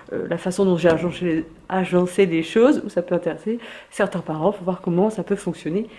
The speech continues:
dans une classe de C P. Alors, la porte de ma classe est ici, je vous montre rapidement, il y a toute une installation avec, euh, les anniversaires des enfants.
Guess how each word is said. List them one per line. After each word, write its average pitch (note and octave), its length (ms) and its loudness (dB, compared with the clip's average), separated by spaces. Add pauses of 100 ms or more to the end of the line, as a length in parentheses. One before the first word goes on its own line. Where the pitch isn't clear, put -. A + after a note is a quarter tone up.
(240)
dans A#3 80 -4
une F#3 160 -6
classe G3+ 220 0
de F#3 60 -8
C F3+ 120 -12
P. - 140 -10 (300)
Alors, D#3+ 100 0
la G#3 120 4
porte B3+ 220 4
de B3 60 8
ma A#3+ 160 10
classe A#3+ 320 4
est A3+ 160 4
ici, A#3+ 280 4
je A#3 100 6
vous A3 80 10
montre A3 160 6
rapidement, G#3+ 360 6
il A3+ 80 10
y G#3+ 60 10
a G#3+ 60 10
toute G#3+ 360 0
une G#3 140 8
installation G#3 720 4
avec, G3+ 440 6
euh, E3+ 60 8
les E3+ 200 6
anniversaires G#3+ 460 6
des A3+ 240 8
enfants. G3+ 380 4